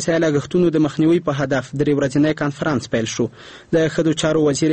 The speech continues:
حسن بانو غضنفر نن د دې کنفرانس په وینا کې وویل چې غواړي د دا ډول کنفرانسونو په جوړولو سره خلکو ته عامه پوهاوی ورکړي، تر څو یو شمیر ناوړه دودونه او بې ځایه لګښتونه له منځه ولاړ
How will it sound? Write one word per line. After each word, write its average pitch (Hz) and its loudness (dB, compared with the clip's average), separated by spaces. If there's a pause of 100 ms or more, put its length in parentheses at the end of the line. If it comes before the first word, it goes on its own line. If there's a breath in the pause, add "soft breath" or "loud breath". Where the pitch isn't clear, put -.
(100)
حسن 143 0
بانو 139 2
غضنفر 139 -2
نن 143 2
د 135 0
دې 139 2
کنفرانس 139 -4
په 139 2
وینا 127 2
کې - -4
وویل 165 2 (380 soft breath)
چې 160 2
غواړي 175 2
د 165 2
دا 165 0 (100)
ډول 165 0
کنفرانسونو 151 0
په 151 2
جوړولو 147 2
سره 143 -2
خلکو 165 -2
ته 147 -2
عامه 131 2 (100)
پوهاوی 123 2
ورکړي، 175 2 (400 loud breath)
تر 151 0
څو 190 2 (160)
یو 180 2
شمیر 170 0
ناوړه 147 2
دودونه 147 0 (140)
او 123 0
بې 123 0 (100)
ځایه 160 2
لګښتونه 131 0
له 156 0
منځه 127 0
ولاړ 110 -2